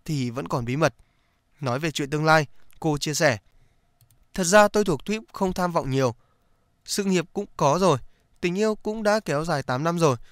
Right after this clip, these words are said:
Tôi nghĩ chắc sẽ sớm có một đám cưới." Người đẹp từng vướng nghi vấn kết hôn vào năm hai không mười sáu, nhưng đến giờ,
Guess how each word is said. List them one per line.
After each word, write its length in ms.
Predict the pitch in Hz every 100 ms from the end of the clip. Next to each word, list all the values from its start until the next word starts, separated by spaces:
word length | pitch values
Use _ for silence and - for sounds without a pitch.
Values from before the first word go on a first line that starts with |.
| _ _ _
Tôi 100 | -
nghĩ 200 | 170 175
chắc 240 | 196 - 220
sẽ 120 | 202
sớm 340 | 190 147 139
có 100 | 143
một 140 | 175 143
đám 140 | 120
cưới." 340 | 127 147 139 226 - _ _ _ _ _
Người 160 | - 190
đẹp 160 | 185 175
từng 200 | - 170
vướng 200 | 156 165
nghi 120 | 208
vấn 240 | 202 170 160
kết 160 | 233
hôn 180 | 214 190
vào 100 | 175
năm 120 | 127
hai 80 | 160
không 140 | 156 160
mười 80 |
sáu, 360 | 127 - 131 156 - _ -
nhưng 220 | 180 185
đến 180 | 160 156
giờ, 200 | 175